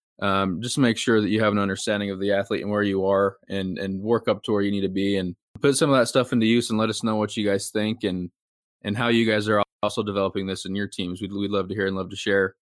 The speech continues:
That'll kinda transition us into this next question, Joey, um, on the docket. This one comes from another former teammate of ours, Jacob Hudson.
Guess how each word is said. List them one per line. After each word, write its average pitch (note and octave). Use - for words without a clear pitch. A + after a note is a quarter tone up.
That'll B2+
kinda B2+
transition A#2+
us A2+
into A2
this G#2
next -
question, G#2
Joey, G2+
um, G#2+
on A2
the G#2+
docket. G#2
This A2+
one A2+
comes G#2+
from G2+
another B2+
former A2+
teammate G#2+
of G#2
ours, G#2
Jacob A2
Hudson. A2+